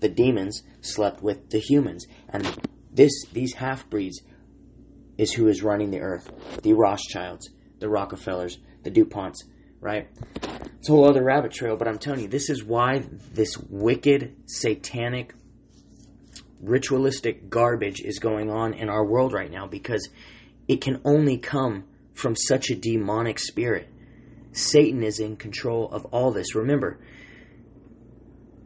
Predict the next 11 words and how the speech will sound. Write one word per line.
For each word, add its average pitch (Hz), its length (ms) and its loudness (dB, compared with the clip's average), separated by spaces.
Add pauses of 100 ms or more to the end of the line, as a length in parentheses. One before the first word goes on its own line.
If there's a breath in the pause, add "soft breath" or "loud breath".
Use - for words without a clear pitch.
(340)
these, 143 340 4
yes, 123 320 0
these 139 180 0
are 120 80 4
evil 117 280 0
people, 131 520 -2
but - 220 -2
they 120 240 4
have 113 280 -6
given 127 260 0
themselves 107 580 -2